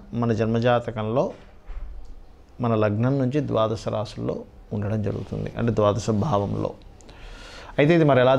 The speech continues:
తెలుసుకోవాలి? మనం పుట్టినటువంటి తేదీని, సమయాన్ని, సంవత్సరాన్ని, ఆ, ప్రదేశాన్ని తీసుకొని మీ యొక్క లగ్నం నుంచి, అంటే మీరు జన్మించినప్పుడు ఒక లగ్నం అనేటువంటిది ఉంటుంది. ఆ లగ్నం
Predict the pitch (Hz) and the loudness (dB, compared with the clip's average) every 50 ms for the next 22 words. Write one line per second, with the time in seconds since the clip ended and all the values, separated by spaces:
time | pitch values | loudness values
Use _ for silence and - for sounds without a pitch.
0 | 143 131 123 120 - - 113 113 110 104 101 104 104 - - - - - - - | 4 2 0 -2 -6 -4 -2 0 2 2 0 0 -4 -6 -10 -16 -20 -20 -20 -20
1 | - - - - - - - - - - - 123 120 117 110 120 113 - 131 131 | -20 -20 -20 -20 -20 -20 -20 -20 -20 -8 -2 0 0 2 2 0 0 0 0 0
2 | 127 131 131 127 123 120 - 104 104 104 110 110 110 110 117 120 - - - - | 0 2 2 2 0 0 0 0 0 2 2 2 2 2 0 0 -2 -4 -10 -18
3 | - - - - - - - - - 110 110 110 113 113 113 113 113 117 120 127 | -20 -20 -18 -14 -12 -12 -6 -2 0 0 2 2 2 2 2 2 2 2 0 0
4 | 135 - - - - - - - 110 104 101 113 117 107 - - 120 113 113 110 | -2 -4 -8 -12 -14 -12 -6 -4 -2 -2 0 0 -2 -2 0 0 2 2 2 2
5 | 113 117 127 - - - - - - - - - - - - - - - - - | 0 -2 -2 -4 -6 -12 -16 -18 -18 -18 -16 -16 -16 -16 -18 -18 -18 -18 -18 -20
6 | - - - - - - - - - - - - - - - - - - - - | -20 -20 -20 -20 -20 -20 -18 -18 -18 -18 -20 -20 -20 -20 -20 -20 -20 -20 -20 -20
7 | - - - - - - - - - - - 50 55 57 55 55 - 55 - - | -20 -20 -20 -20 -20 -18 -14 -12 -10 -6 -2 0 0 2 2 2 2 0 -2 -2
8 | - - 123 123 135 143 143 123 - 147 135 123 113 104 101 107 98 - - - | 2 4 6 6 6 6 6 4 4 4 4 4 4 4 2 2 0 0 -2 -2
9 | 117 127 165 220 - - - - - - - - - 123 135 139 139 131 - 123 | 0 0 0 -2 -6 -10 -16 -18 -20 -20 -8 -2 0 4 4 4 4 4 4 4
10 | 113 110 107 107 117 139 151 156 156 139 117 - 120 113 - - - - 123 120 | 4 4 4 4 4 4 4 4 4 2 2 0 -2 -6 -6 -10 -8 -6 -2 0
11 | 139 139 135 127 123 120 113 110 117 113 113 120 123 123 117 - 127 120 113 120 | 0 0 2 2 2 0 0 0 0 0 0 0 0 0 -2 -2 -2 -2 0 0
12 | 131 151 185 185 - - 113 120 113 110 104 107 113 123 135 147 - - - - | 0 0 0 -2 -4 -4 -2 0 0 0 0 0 0 0 0 0 -4 -6 -4 -2
13 | 113 110 104 101 - 107 110 107 107 101 98 - 101 101 101 - - - 113 110 | 0 0 0 0 0 0 2 2 0 0 0 -2 -2 -2 -4 -6 -8 -6 -2 0
14 | 104 101 101 101 101 104 107 117 - 143 | 2 2 2 2 0 0 2 2 2 2